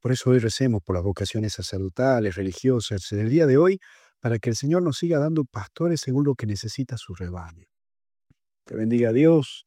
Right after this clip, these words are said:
te proteja, te acompañe y te libre de todo mal. En el nombre del Padre, del Hijo y del Espíritu Santo. Hasta el cielo no paramos, y algo bueno está por venir. Que Dios te bendiga, y este lunes,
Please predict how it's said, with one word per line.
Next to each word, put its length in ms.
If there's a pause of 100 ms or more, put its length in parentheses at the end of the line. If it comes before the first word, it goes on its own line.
te 120
proteja, 580
te 120
acompañe 600
y 40
te 140
libre 300
de 120
todo 240
mal. 340 (640)
En 140
el 80
nombre 260
del 200
Padre, 520 (360)
del 180
Hijo 320
y 80
del 140
Espíritu 480
Santo. 520 (600)
Hasta 220
el 40
cielo 240
no 100
paramos, 560 (440)
y 60
algo 220
bueno 200
está 180
por 160
venir. 280 (1000)
Que 100
Dios 140
te 120
bendiga, 480 (540)
y 120
este 180
lunes, 460